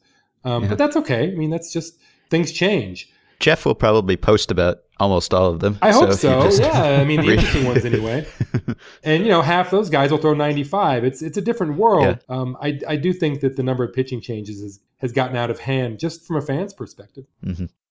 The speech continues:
Speaker 2: All right. Well, we can wrap up there. I'd encourage everyone to go read the oral history 'cause there's a lot that we didn't touch on. So we will link to that in the podcast post and in the Facebook group, all the usual places.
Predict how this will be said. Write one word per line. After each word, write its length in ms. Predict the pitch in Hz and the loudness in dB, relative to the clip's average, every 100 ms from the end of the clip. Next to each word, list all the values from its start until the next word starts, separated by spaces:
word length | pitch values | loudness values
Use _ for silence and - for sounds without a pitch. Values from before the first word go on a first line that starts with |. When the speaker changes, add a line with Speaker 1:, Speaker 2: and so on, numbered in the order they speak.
| - | 0
Speaker 2:
All 60 | 240 | 4
right. 280 | 220 - | 4 2
Well, 160 | - 156 | 2 2
we 120 | 170 | 0
can 380 | 175 185 170 165 | 0 -2 0 -4
wrap 240 | - 131 131 | -2 0 0
up 160 | 127 | -4
there. 420 | - 117 113 113 101 | 2 4 6 4 2
I'd 140 | 104 | 0
encourage 460 | 101 - 120 113 113 | -2 0 0 2 0
everyone 360 | 104 107 104 | 2 2 0
to 100 | - | -4
go 240 | 98 101 98 | -2 0 0
read 300 | 90 101 98 | -2 -6 -4
the 100 | 98 | -2
oral 220 | 95 92 | -2 0
history 460 | 90 - - 90 87 | -2 -4 -4 -2 -2
'cause 300 | - 82 - | -6 -8 -6
there's 280 | 87 85 87 | -6 -4 -6
a 40 | |
lot 300 | 82 87 - | -2 -2 -2
that 160 | 101 - | -6 -4
we 260 | 90 87 | -6 -6
didn't 400 | 87 87 87 - | -6 -6 -6 -6
touch 280 | - - 131 | -6 -4 -4
on. 200 | 127 123 | -4 -4
So 300 | - 98 90 - - - _ | 0 0 0 -6 -20 -20 _
we 100 | 104 | -2
will 160 | 95 98 | 2 2
link 220 | 107 - | 0 -2
to 120 | 120 | 4
that 320 | 123 127 - - | 6 6 2 -6
in 240 | 120 113 | -4 -2
the 80 | 113 | 0
podcast 560 | 127 120 - 120 - | 0 0 0 -2 -4
post 400 | - 170 175 - | -2 0 0 -2
and 240 | 101 92 90 | -2 0 -2
in 120 | 87 | -6
the 60 | 90 | -4
Facebook 440 | 170 - 170 - | -4 -2 -6 -4
group, 200 | 165 - | -6 -2
all 120 | 120 | -4
the 80 | 113 | -4
usual 280 | 117 - - | -6 -6 -8
places. 680 | - 143 151 - 196 - | -2 -2 0 -4 -4 -8